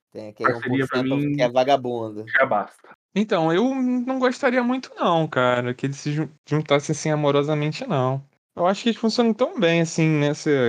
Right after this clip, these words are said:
Speaker 3: nessa parte de, de parceria, assim, sabe, de, por mais que tenha esse, esse, essa questão de amor, mas que eles não se envolvessem, sabe, que só se aju-, se ajudassem. Ah,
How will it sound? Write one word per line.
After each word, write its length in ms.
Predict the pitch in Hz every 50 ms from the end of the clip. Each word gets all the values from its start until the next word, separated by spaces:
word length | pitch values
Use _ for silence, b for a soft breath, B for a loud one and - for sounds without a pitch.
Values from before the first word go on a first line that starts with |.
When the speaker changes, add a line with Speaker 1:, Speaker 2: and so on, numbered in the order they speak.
| 117 123 127 120 - _ _ _ _ _ _ _ -
Speaker 3:
nessa 360 | 135 139 139 - 139 135 135 - _ _
parte 320 | 127 123 139 131 - 131
de, 140 | 127 123 120 - _ _
de 120 | - 120 113
parceria, 840 | - - 131 131 131 - 127 120 113 113 117 135 165 175 165 139 127
assim, 480 | 120 - - - 143 147 156 160 156 147
sabe, 420 | 139 - 139 139 135 131 127 120
de, 420 | 117 117 117 117 113 110 107 107 110 - _ _ _ _ _ _ _
por 140 | - 262 226
mais 240 | 220 233 254 254 -
que 160 | - 233 208
tenha 240 | - - 185 185 180
esse, 320 | 180 - 160 151 143 127 131
esse, 260 | 135 131 - - 131
essa 240 | 127 123 120 - -
questão 380 | - 127 127 - 135 127 123 120
de 260 | 113 113 110 110 107
amor, 360 | 104 104 107 110 123 147 180
mas 340 | 170 165 165 165 165 - - _ _ _ _ _
que 680 | - 170 170 175 180 180 180 180 180 175 170 170 156 143 131 120 117 113 - _ _ _ _ _ _ _ _
eles 180 | - 156 165 180
não 140 | 180 190 202
se 180 | 196 - - 214
envolvessem, 960 | 208 220 214 202 220 226 220 156 113 113 113 120 131 151 170 165 - 131 123
sabe, 320 | 120 - 117 131 151 151 147
que 220 | - - 208 220
só 180 | - - 247 254
se 140 | - - 349
aju-, 280 | 320 349 359 233 175 -
se 100 | - 196
ajudassem. 800 | 196 208 247 262 165 123 123 135 175 185 - - 127 123 123 120 - b b b b _ _ _ -
Ah, 140 | - 277